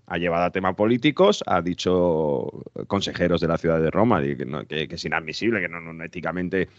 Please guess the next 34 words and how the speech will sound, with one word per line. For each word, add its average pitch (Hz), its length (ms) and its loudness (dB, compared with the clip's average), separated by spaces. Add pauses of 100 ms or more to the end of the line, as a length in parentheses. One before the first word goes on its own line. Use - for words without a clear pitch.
(200)
¿cómo 95 200 4
han 95 40 6
aceptado 95 480 4
esto? 127 240 4
Dar 95 500 4
publicidad 98 640 2
al 87 200 2
rival 90 360 -2
para 98 200 2
organizar 98 400 0
la 90 160 0
Expo 92 280 -2
de 92 60 4
dos 95 140 0
mil 104 160 -2
treinta. 123 420 6 (240)
Y 131 100 2
la 120 120 6
Lazio 127 340 4
ha 113 40 2
reaccionado 110 480 2
también 104 260 -4
criticando 127 500 2
y 175 60 8
diciendo, 117 340 2
"Nosotros, 175 680 0 (840)
no 85 100 -6
tenemos 92 260 -4
patrocinio, 92 560 0
la 156 120 2
camiseta 90 340 0
de 85 80 2
la 82 80 0
Lazio, 131 400 2